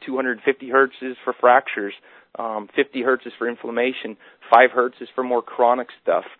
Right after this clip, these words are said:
uh, a thousand hertz is gonna be for pain, three thousand is gonna be for inflama-, uh, edema. So a lot of them are pretty much a set, preset, um, frequency, and you're gonna be trying to treat, you know, inflammation with the wrong frequency. So you might get some results, it's just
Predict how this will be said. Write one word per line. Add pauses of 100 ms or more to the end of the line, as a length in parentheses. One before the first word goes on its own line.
(260)
uh,
a
thousand
hertz
is
gonna
be
for
pain,
three
thousand
is
gonna
be
for
inflama-,
uh,
edema. (400)
So (220)
a
lot
of
them
are
pretty
much
a (100)
set, (180)
preset,
um, (680)
frequency,
and
you're
gonna
be
trying
to
treat, (160)
you
know, (340)
inflammation
with
the
wrong
frequency.
So
you
might
get
some
results,
it's
just